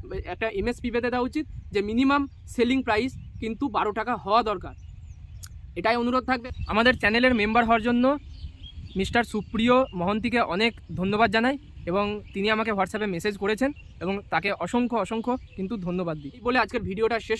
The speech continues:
করব। একটা আপডেট দেওয়ার ছিল, আমি আশা করব আপনাদের আপডেটটা ভালো লেগেছে। যাদের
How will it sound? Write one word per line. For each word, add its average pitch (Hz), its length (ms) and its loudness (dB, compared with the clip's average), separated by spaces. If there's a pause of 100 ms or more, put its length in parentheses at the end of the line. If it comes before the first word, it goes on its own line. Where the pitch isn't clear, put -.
করব। 254 140 0 (320)
একটা - 180 -2
আপডেট 196 300 0
দেওয়ার 226 220 4
ছিল, 262 180 -2
আমি 208 140 -4
আশা 214 160 -12
করব 220 180 -4
আপনাদের 202 300 -6
আপডেটটা 196 300 -6 (240)
ভালো 175 220 0
লেগেছে। 240 240 -2 (360)
যাদের 226 180 2